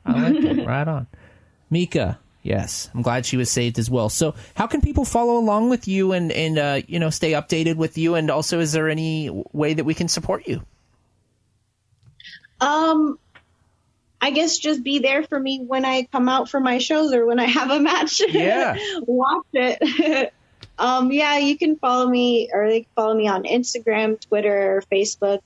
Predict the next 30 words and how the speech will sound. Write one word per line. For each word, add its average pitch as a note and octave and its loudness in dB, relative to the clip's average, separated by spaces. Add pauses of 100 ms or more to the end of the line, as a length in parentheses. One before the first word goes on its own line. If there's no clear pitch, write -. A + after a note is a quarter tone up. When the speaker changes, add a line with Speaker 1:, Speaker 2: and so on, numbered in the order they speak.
Speaker 2:
I'm G3 -2
a A#3 2
lot C4 0
more B3+ 2
active A3+ 0 (600)
on G#3 0 (280)
Instagram G#3 -2
and F#3 -4
Twitter B3 -2 (180)
just G#3+ -2
because G#3+ -2
Facebook G3 -2 (160)
allows F#3+ 0
you G3 2
to G3 0
have F3+ -2
a G3 -2
certain F#3 -4
amount F#3 -4
of F3+ -4 (120)
friends. F#3 -2
Speaker 1:
Yeah. F#2 0 (240)
Speaker 2:
Um, E3 0 (480)
and E3 0
that G3 0
doesn't G3 2
really E3+ 0
help. F3 -2 (140)
<laughs> - - (1160)
But, A3 0